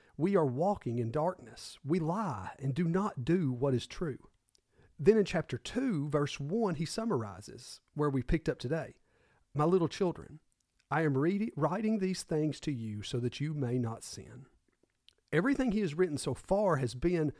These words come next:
so that they may not sin. And he then changes directions a little. "But if anyone does sin, we have an advocate with the Father." You should put full effort, your whole life, into following Jesus as closely as possible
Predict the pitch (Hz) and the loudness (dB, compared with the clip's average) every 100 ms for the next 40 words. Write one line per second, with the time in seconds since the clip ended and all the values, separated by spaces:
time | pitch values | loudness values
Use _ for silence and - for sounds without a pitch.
0 | - - - - 127 135 - 131 127 113 | -14 -12 -2 2 2 2 0 2 2 0
1 | 113 120 - - 220 110 139 143 - - | -2 -4 -6 -4 -4 -4 -4 -4 -6 -16
2 | - 196 208 294 - 202 175 156 156 165 | -2 0 2 0 0 -2 0 0 0 0
3 | 214 - 120 107 110 92 98 _ 127 180 | 0 -2 -6 -6 -10 -12 -16 _ 2 2
4 | 175 214 175 143 117 196 285 240 - 110 | 2 0 0 0 2 0 0 -4 -6 -8
5 | 90 98 123 _ _ _ _ _ 139 156 | -10 -14 -16 _ _ _ _ _ -2 0
6 | 170 131 117 147 151 127 107 - - 113 | 0 -2 -4 -4 -2 -2 -8 -14 -12 -12
7 | - - 104 - - - _ _ _ - | -14 -12 -12 -12 -18 -20 _ _ _ -20
8 | - 208 202 285 339 226 - - 214 185 | -14 -2 0 0 0 0 -2 -2 0 0
9 | 143 135 - - - _ _ _ _ _ | -2 -6 -10 -20 -20 _ _ _ _ _
10 | - 175 214 226 - 208 254 196 165 - | -12 -4 -4 -4 2 2 2 2 0 -2
11 | - - - _ - 165 - - 185 202 | -14 -20 -20 _ 0 2 0 -2 0 2
12 | 226 220 247 214 - 180 151 135 123 - | 2 0 0 -2 -4 -4 -2 -2 -4 -4
13 | 131 - - 170 170 214 - - 233 233 | -8 -8 -12 -4 0 0 -2 -2 -2 -2
14 | 180 165 - - - - 151 - - - | 0 -2 -4 -14 -10 -4 -4 -4 -10 -18
15 | - | -20